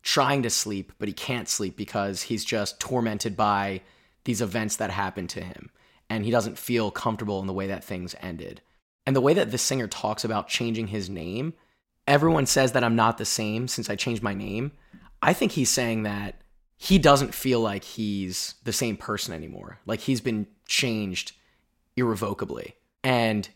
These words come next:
it's equivalent to you changing your name and becoming a different person. He feels like he's a totally different person now.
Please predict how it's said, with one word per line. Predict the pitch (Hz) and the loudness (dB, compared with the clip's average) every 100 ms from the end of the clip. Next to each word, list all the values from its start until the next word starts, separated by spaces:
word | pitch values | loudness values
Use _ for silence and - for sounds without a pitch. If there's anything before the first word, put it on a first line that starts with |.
| _ | _
it's | 143 - | 0 0
equivalent | - - - 139 123 - | -2 2 6 6 4 0
to | 120 110 104 - | 2 2 0 -2
you | 117 113 | -2 0
changing | - 120 107 | 0 0 0
your | 104 | -2
name | 101 107 104 98 92 _ _ | 0 -2 -2 -4 -6 _ _
and | 123 | -4
becoming | 107 - 113 | -2 0 0
a | 107 | -2
different | 107 95 | -4 -8
person. | - 104 - 95 87 82 _ _ _ _ _ _ | -4 -4 -4 -6 -8 -10 _ _ _ _ _ _
He | - 147 | -2 0
feels | - 123 104 | 2 2 2
like | 104 | -2
he's | - 107 | -2 -4
a | 95 | -2
totally | - 104 95 | -4 -2 -2
different | 92 82 - | -6 -8 -10
person | - - - | -10 -12 -12
now. | 71 - | -12 -14